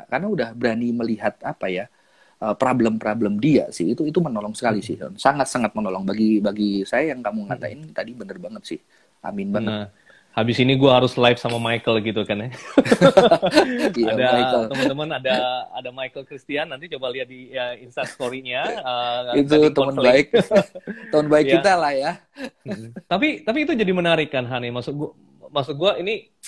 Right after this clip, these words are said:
Speaker 2: kita di gereja itu kan, eh, take it for granted ya. Jadi, eh, orang datang ketika lihat,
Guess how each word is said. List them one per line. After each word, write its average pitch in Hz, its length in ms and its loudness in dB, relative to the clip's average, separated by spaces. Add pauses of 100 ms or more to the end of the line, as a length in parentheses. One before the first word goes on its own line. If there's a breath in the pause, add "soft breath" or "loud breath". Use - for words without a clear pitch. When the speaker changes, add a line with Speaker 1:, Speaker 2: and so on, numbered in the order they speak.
Speaker 2:
kita 185 240 -2
di 202 120 2
gereja 151 380 4
itu 147 220 0
kan, 196 240 -2
eh, 127 520 -4
take 123 180 -8
it 127 80 -12
for 131 120 -2
granted 117 460 0
ya. 104 160 -2
Jadi, 123 400 -2
eh, 113 420 -2
orang 135 520 -2
datang 123 560 -4
ketika 127 360 -6
lihat, 120 360 -2